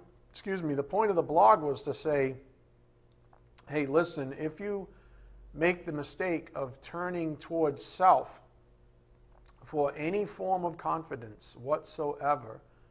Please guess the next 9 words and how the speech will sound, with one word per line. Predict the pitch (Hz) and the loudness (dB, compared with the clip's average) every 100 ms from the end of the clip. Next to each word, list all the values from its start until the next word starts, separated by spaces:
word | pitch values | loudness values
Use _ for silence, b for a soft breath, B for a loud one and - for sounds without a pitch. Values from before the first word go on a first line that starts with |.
| b b b | b b b
you | 131 147 | -10 -8
will | 143 165 202 196 170 | -4 0 2 2 2
ultimately | 147 160 156 139 - 131 | 4 4 0 -10 -10 -12
suffer | - 135 - | -6 -6 -6
for | 120 117 104 | -14 -14 -16
it." | - _ - _ _ _ _ - _ - | -18 _ -20 _ _ _ _ -20 _ -10
If | 143 143 | -10 -10
you | 180 190 | -14 -16
turn | - 185 175 160 160 | -14 -8 -4 -4 -6